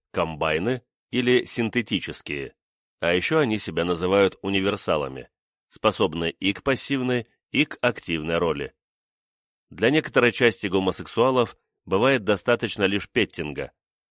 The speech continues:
а порой и просто общения – когда они могут отвести душу в разговорах, исключая взаимную ласку. Но есть гомосексуалы только активные или только пассивные.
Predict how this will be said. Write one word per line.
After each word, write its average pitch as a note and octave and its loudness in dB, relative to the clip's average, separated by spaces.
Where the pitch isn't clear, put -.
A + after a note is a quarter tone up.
а - -4
порой D3+ 2
и A#2 -4
просто A#2 2
общения – D2 -4
когда F2+ 0
они F#2 0
могут G#2+ 0
отвести F#2 -4
душу F2+ -6
в D#2 -4
разговорах, D#2 -2
исключая A2 0
взаимную D#2+ -2
ласку. D2+ -4
Но D#2 -2
есть B2+ 2
гомосексуалы A#2 2
только F2 0
активные A#2+ -4
или D3 0
только - -2
пассивные. C#2+ -6